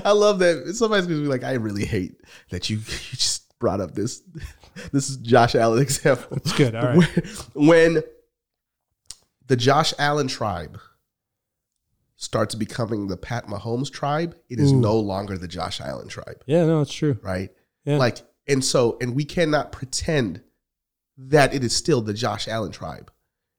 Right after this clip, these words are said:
Speaker 1: when no one in there likes Josh Allen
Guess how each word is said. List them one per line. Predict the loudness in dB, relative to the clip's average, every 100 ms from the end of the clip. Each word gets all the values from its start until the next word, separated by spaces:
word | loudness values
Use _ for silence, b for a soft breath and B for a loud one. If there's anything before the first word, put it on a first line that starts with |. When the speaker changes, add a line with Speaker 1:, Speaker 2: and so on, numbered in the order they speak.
| _
Speaker 1:
when | -4 0 2
no | 4
one | 6 4
in | 4 0 0
there | 0 -2 -6 _ _ _ _
likes | -4 2 2 2
Josh | 0 2 2 0
Allen | -2 0 -2 -6